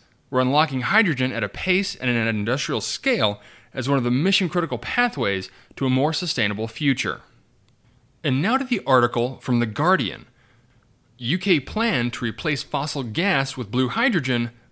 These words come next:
may backfire." Now, I'm going to read this article, and I want to give you my thoughts about it afterwards.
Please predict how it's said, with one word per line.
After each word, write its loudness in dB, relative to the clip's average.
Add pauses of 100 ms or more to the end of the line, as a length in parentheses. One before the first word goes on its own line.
may 0
backfire." -2 (600)
Now, -4
I'm 2
going 0
to 0
read 0
this 2
article, 0
and -2
I 0
want 2
to 2
give 2
you 0
my 2
thoughts -2
about 2
it 0
afterwards. -2